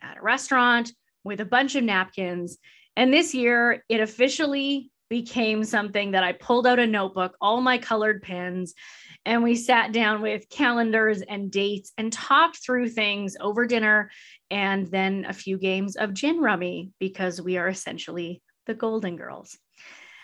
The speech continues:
Some of the most impactful of any reflections or words of the year or big ideas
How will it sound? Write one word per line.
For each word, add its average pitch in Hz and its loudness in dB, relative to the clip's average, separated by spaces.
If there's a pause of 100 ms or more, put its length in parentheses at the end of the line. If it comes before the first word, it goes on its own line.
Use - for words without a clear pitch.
(420)
Some 294 4
of 277 2
the 269 4
most 254 2 (140)
impactful 240 0 (360)
of 240 2 (100)
any 254 0
reflections 254 0
or 226 2
words 220 0
of 214 -2
the 214 -2
year 196 4 (360)
or 214 0
big 220 2
ideas 220 -2